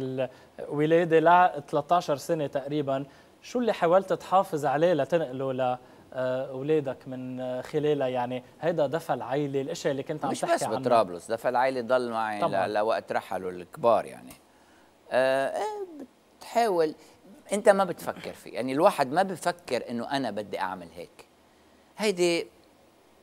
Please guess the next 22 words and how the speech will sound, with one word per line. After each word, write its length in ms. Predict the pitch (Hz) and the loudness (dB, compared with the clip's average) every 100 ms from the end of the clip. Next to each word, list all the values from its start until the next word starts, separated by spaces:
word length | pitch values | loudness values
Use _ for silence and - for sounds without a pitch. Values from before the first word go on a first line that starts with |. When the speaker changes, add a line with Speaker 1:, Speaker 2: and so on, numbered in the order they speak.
| _ _ _ _ _ _ _ _ _ _ _ _ - 123 165 | _ _ _ _ _ _ _ _ _ _ _ _ -18 -16 -14
Speaker 2:
نبع 380 | 180 214 170 139 | -2 2 4 4
ماشي، 380 | 185 156 - 120 - _ _ _ _ _ _ _ _ _ - | 2 -2 -6 -16 -20 _ _ _ _ _ _ _ _ _ -2
مرات 220 | 185 190 | 2 2
بينزل 360 | 135 151 131 120 | 0 -2 0 -2
في 180 | 139 | -4
حجر 460 | 113 135 131 127 127 | -2 0 4 2 2
بتشيله 540 | 117 120 - 139 120 | -4 -12 -8 -6 -4
بتكبه، 640 | 113 113 - 123 107 110 110 - - - | -6 -8 -8 -8 -6 -8 -8 -12 -20 -10
بس 220 | - 151 185 | -6 -4 -4
نبع 240 | 196 170 | 0 0
ماشي. 280 | 151 151 160 | 0 -4 -8
أنت 140 | 170 - | -12 -6
يعني 200 | 147 147 | -2 0
ما، 240 | 147 165 - - | -2 -4 -4 2
أنا 180 | 202 180 | 2 4
ما 120 | 175 | 2
بتصور 720 | 180 - 170 151 139 135 123 | 0 0 2 4 6 4 2
إنه 520 | 131 131 131 131 131 - _ _ _ _ _ _ _ _ - | -2 -4 -4 -4 -4 -8 _ _ _ _ _ _ _ _ -10
إذا 200 | 127 131 | 0 2
رجعت 440 | 147 160 143 117 - - _ - - _ _ - | 4 2 2 0 -2 -12 _ -18 -18 _ _ -2
رجعت 280 | 123 143 - | 2 2 2
فكرت 760 | 131 - 156 143 120 - - | -6 -2 4 6 4 -2 -18